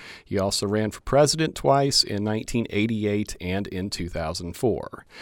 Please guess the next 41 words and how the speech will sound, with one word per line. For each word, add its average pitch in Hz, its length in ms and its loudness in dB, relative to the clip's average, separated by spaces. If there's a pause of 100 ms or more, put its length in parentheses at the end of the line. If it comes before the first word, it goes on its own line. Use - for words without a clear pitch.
(180)
Congressman 101 580 -2
Gephardt 113 380 6
has 113 180 4
a 127 60 2
new 131 140 4
book 143 280 4
out 113 240 6
called 110 220 4
Five 123 300 4
thirty-five, 117 680 2
Not 107 340 0
One. 110 460 2 (340)
Five - 280 0
hundred 127 340 2
and 135 180 0
thirty-five 120 560 2
is 123 120 -2
how 104 120 0
many 131 200 0
people 123 440 0
make 107 280 -2
up 110 160 -2
the 110 80 -6
legislative 110 680 0
body 104 300 2
we 110 180 0
call 127 240 2
Congress. 87 720 0 (300)
Four 95 220 -2
hundred 107 280 0
and 117 180 2
thirty-five 127 540 4
of 120 120 -2
them 117 200 4
are 98 120 2
House 131 300 2
members, 135 460 0
one 117 200 -2
hundred 131 420 0
are 107 160 0
senators. 107 720 0